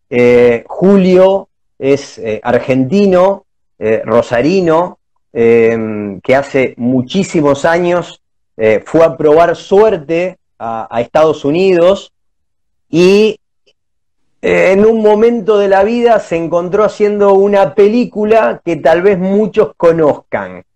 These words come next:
Capaz que la vieron, pero es, eh, Mi pobre angelito, ¿eh? Es el director de fotografía de Mi pobre angelito, de la uno, de la dos, de la tres, creo, ¿no?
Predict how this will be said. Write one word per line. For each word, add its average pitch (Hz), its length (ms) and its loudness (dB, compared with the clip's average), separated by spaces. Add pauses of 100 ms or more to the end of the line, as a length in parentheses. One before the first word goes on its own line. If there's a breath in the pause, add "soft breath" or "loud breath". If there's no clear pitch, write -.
(640)
Capaz 180 380 0
que 214 120 0
la 185 140 4
vieron, 117 560 -2 (500)
pero 143 220 2
es, 190 300 0
eh, 143 260 -2
Mi 151 140 -2
pobre 185 340 0
angelito, 143 760 -6 (120)
¿eh? 175 320 -4 (180)
Es 160 260 -2
el 170 300 -2
director 147 560 0
de 170 100 0
fotografía 147 640 0
de 147 100 0
Mi 139 120 -2
pobre 170 340 2
angelito, 160 640 0
de 151 80 2
la 156 80 4
uno, 226 200 4
de 180 80 6
la 165 60 4
dos, 214 100 2
de 196 60 0
la 160 160 0
tres, 208 220 0
creo, 120 260 -2
¿no? 208 260 -4